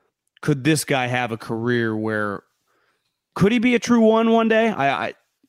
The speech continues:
if you, when you give a shit, and it surely looks like he does, and you have the talent, I, one thing I've learned, you, you never, I, you never put, like, anchors on people. You never put limits on people a-, in terms of a scout or projecting players. 'Cause when you do, and you can't, like,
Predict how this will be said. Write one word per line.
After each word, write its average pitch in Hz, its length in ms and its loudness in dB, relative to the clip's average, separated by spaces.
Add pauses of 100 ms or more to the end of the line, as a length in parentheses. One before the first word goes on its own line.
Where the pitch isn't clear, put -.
(420)
if 123 140 -6
you, 165 120 -4
when 139 220 0
you 180 120 4
give 170 200 2
a 175 40 2
shit, 165 320 0 (200)
and 117 100 -10
it 113 180 -10 (120)
surely 160 520 2
looks 160 220 2
like 147 160 0
he 147 140 0
does, 120 280 0
and 123 200 0
you 123 100 4
have 120 140 -2
the 113 80 -8
talent, 120 440 -2
I, 113 240 -6
one 127 280 -2
thing 127 140 0
I've 117 160 -2
learned, 110 320 -2
you, 101 260 -6
you 107 160 -8
never, 104 500 -4 (880)
I, - 120 -6
you - 360 -6
never 120 280 -2
put, 117 180 -4
like, 110 240 -8
anchors 110 420 -4
on 107 180 -4
people. 104 340 -8
You 104 120 -4
never 110 240 -2
put 107 280 -6
limits 113 440 -2
on 107 160 -2
people 101 560 -6 (140)
a-, 120 180 -4
in 110 120 -6
terms 117 260 -4
of 95 80 -16
a 95 60 -16
scout 113 380 -4
or 95 40 -14
projecting 107 560 -6
players. 101 380 -6
'Cause 120 160 -8
when 127 160 2
you 117 100 2
do, 117 440 2
and 107 140 -2
you 113 100 -2
can't, 110 300 -6
like, 104 300 -6